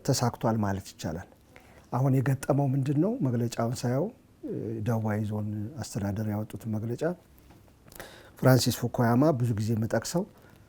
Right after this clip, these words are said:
እ፣ The Origin of Political Order የሚለው ላይ አንድ ስቴት ለስቴት ነው የሚያወራው እሱ እንደ ኢትዮጵያ ላለ ሀገር። ሄዶ ሄዶ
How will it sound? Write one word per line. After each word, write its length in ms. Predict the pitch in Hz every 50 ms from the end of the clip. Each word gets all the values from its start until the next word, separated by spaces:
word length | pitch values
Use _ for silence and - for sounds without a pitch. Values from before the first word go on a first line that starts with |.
| - - - - - - -
እ፣ 120 | - 139 123 117 110
The 140 | 113 113
Origin 300 | 117 117 117 101 127 113
of 100 | 117 117 -
Political 460 | - 120 110 110 - - - 113 107
Order 300 | 107 107 104 101 107 113 107
የሚለው 300 | 107 110 113 110 120 123
ላይ 160 | 139 156 156 - - - - - - - - - - - _ _ _ - - - _ _ - - - - - - - - - - - - - - - -
አንድ 320 | 143 131 143 147 135 123 156 - - -
ስቴት 360 | - - - - 156 165 160 - -
ለስቴት 420 | - 135 127 131 - - - 160 -
ነው 120 | 127 117
የሚያወራው 420 | 101 98 104 101 95 90 92 92 98
እሱ 120 | - - - 107 - - - - - -
እንደ 200 | 107 - 101 98 101
ኢትዮጵያ 340 | 98 - 104 90 - - 95
ላለ 260 | 95 95 92 92 90 92
ሀገር። 260 | 90 92 101 - - - - - - - - - - - - - - - - - - - - - - - - - - - - - -
ሄዶ 200 | 160 170 160 190 185
ሄዶ 260 | 170 175 160 143 131